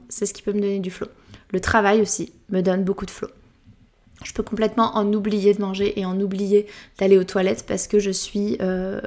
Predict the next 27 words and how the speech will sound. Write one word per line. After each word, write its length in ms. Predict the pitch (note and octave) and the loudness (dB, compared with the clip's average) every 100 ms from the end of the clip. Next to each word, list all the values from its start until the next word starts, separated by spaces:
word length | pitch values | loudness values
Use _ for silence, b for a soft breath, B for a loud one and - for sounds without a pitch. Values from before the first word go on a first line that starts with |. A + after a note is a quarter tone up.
| - | -6
complètement 420 | G#3 G#3 G#3 G3 | -2 0 0 -4
prise 420 | - - A3 G3+ B B B B - | -2 0 0 -2 B B B B 6
par, 240 | G#3+ G3+ | 6 6
euh, 80 | F3+ | 2
mes 200 | F#3+ G3 | 0 -2
activités. 520 | G3 - G3 F#3 - B B B - | -2 -6 -8 -8 -12 B B B -8
Bon, 160 | G3+ - _ - | -8 -8 _ -10
c'est 180 | - - | -4 6
un 140 | D#4 | 6
petit 160 | D#4+ C#4+ | 6 0
peu 120 | C#4 | 2
moins 240 | B3+ A#3+ A#3 | 2 4 2
vrai 100 | A3+ | 0
avec 260 | G#3 G3+ | 0 -2
la 120 | G3+ | -4
grossesse, 440 | F#3+ G3 - A#3 - | -4 -6 -6 -6 -6
pour 160 | G#3 | -6
être 120 | G3+ - | -6 -6
très 260 | G#3+ G3 | -6 -4
honnête 180 | G3+ G3 | -6 -6
avec 200 | G3 F#3 | -6 -4
vous, 140 | F#3 | -4
parce 180 | A#3+ - | -6 -8
que 100 | - | -6
ma 160 | F#3 F#3 | -4 0
vessie, 500 | F#3+ G#3 - A3+ G3+ | 0 0 -2 0 0
euh, 140 | F#3+ | -2